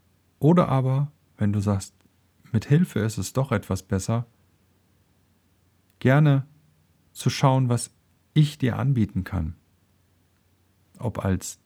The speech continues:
Teilnehmer oder Teilnehmerin in einem meiner Kurse oder als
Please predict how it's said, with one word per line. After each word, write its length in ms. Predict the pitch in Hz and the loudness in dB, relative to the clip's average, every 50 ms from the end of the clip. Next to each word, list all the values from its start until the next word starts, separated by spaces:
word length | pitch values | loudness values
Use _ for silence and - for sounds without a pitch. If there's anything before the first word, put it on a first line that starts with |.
| _ - | _ -10
Teilnehmer 540 | - - 123 127 139 139 135 131 117 113 107 | -4 0 2 4 4 4 4 2 2 2 2
oder 200 | 98 98 95 - | 2 0 0 -2
Teilnehmerin 680 | - - 117 120 120 120 107 107 104 98 101 95 95 | -2 -2 -2 0 0 2 0 0 0 0 0 0 0
in 120 | 95 92 95 | 0 0 0
einem 220 | 95 95 92 95 | -2 -2 -2 0
meiner 240 | 98 92 87 85 85 | 0 -2 -2 -2 -4
Kurse 520 | - - - 135 143 139 123 120 117 110 | -6 -6 -4 -2 0 0 0 0 -2 -4
oder 320 | 113 110 104 98 98 95 101 | -2 -2 -2 0 0 -2 -4
als 420 | 101 98 95 92 - - - - | -4 -6 -8 -8 -8 -12 -14 -16